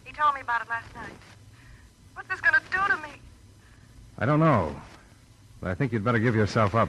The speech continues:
Speaker 1: No, I won't. There's too much against me.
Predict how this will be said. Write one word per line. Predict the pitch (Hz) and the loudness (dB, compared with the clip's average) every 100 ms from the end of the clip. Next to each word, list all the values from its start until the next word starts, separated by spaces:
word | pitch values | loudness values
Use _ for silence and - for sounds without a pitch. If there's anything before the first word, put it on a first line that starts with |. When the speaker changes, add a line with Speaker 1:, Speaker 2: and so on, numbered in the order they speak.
| - | -2
Speaker 1:
No, | 302 | -2
I | 277 277 | 0 2
won't. | 269 214 - - - - - - - - - | 0 -2 -12 -20 -20 -20 -20 -20 -20 -20 -18
There's | 254 - | -16 -8
too | |
much | 294 269 | -4 -4
against | 262 247 240 | -6 -14 -16
me. | - | -16